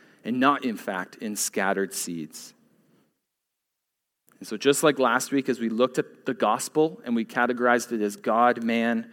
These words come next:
Christ response, we see that Paul starts with God.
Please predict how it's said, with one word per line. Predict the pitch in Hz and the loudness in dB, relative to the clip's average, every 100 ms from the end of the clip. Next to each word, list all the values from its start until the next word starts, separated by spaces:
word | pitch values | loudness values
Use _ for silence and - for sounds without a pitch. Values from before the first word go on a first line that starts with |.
| - _ | -20 _
Christ | - 123 110 113 - - | -2 0 2 0 -8 -10
response, | 107 - - 107 110 - - - - | -10 -10 -8 -6 -4 -8 -14 -12 -10
we | |
see | 113 127 123 | -6 0 0
that | 117 - | -2 -2
Paul | 110 107 | -2 -2
starts | - - 110 - - - _ _ _ _ _ | -4 0 0 0 -6 -18 _ _ _ _ _
with | 98 - - | -10 -8 -8
God. | 82 80 | -8 -8